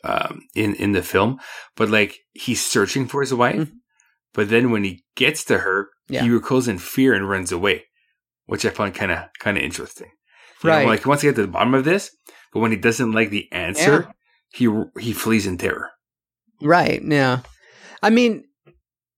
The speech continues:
Speaker 2: it makes sense because they, you know, she's supposed to be dead. You know, they've locked her in there, and they open the ca-, after that point, they've opened the casket and see her skeleton in there. And so, you know, the fact that, yeah, like you said, the fact, his reaction when he actually sees her,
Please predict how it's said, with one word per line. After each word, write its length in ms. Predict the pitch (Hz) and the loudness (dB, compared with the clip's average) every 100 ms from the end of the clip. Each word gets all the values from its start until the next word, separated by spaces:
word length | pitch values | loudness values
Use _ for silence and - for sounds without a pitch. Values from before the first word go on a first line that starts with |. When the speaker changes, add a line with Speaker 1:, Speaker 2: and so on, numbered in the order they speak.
| - | -2
Speaker 2:
it 100 | 208 | 2
makes 240 | 233 269 | 4 2
sense 220 | - 220 156 | 2 2 2
because 380 | 170 180 156 | 2 2 0
they, 300 | 165 170 156 | 0 0 4
you 60 | 160 | 4
know, 160 | 143 139 | 4 2
she's 180 | - | -2
supposed 280 | - 202 - | 0 0 0
to 60 | 147 | -4
be 100 | 139 | -6
dead. 540 | 117 175 156 117 139 - | 0 2 2 2 -6 -6
You 140 | 151 | -2
know, 100 | 139 | 0
they've 360 | 139 143 123 139 | 0 0 -4 -10
locked 400 | 131 147 160 - | 0 2 2 0
her 100 | 165 | 0
in 100 | 160 | 0
there, 140 | 170 | 0
and 140 | 160 156 | 2 2
they 120 | 151 | 4
open 280 | 170 170 160 | 2 2 -2
the 80 | |
ca-, 160 | 139 - | -2 0
after 240 | 156 151 | 0 4
that 160 | 147 160 | 4 4
point, 160 | 160 139 | 2 2
they've 160 | 123 | 2
opened 320 | 160 160 175 | 2 2 2
the 60 | 139 | 0
casket 540 | - 170 170 - 156 | -2 0 0 0 -4
and 140 | 135 135 | -2 -4
see 280 | - 170 156 | -2 -2 2
her 360 | 147 135 127 185 240 190 160 160 | 2 0 -2 -14 _ -20 -20 -8
skeleton 760 | - - 160 170 147 110 127 | -4 0 2 2 0 -4 -6
in 160 | - 123 | -6 -6
there. 320 | 117 113 143 _ _ _ _ | -4 -6 -8 _ _ _ _
And 160 | - 160 | 2 2
so, 360 | - 156 143 139 | 2 2 2 2
you 120 | 139 | 0
know, 180 | 127 127 | 0 -2
the 120 | 135 | 0
fact 220 | 151 - | 0 0
that, 120 | 135 | -2
yeah, 360 | 135 127 120 131 | 0 -2 -2 -6
like 200 | 139 139 | -6 -6
you 60 | 127 | -6
said, 220 | - 123 | -6 -6
the 60 | 127 | -4
fact, 440 | 135 135 139 135 | -2 -2 -4 -6
his 180 | 143 143 | -2 0
reaction 420 | 139 135 139 139 | 4 2 2 -4
when 100 | 127 | -4
he 120 | 123 135 | -2 -2
actually 220 | - 127 | -2 -6
sees 260 | - 156 139 | 0 0 0
her, 220 | 131 | -4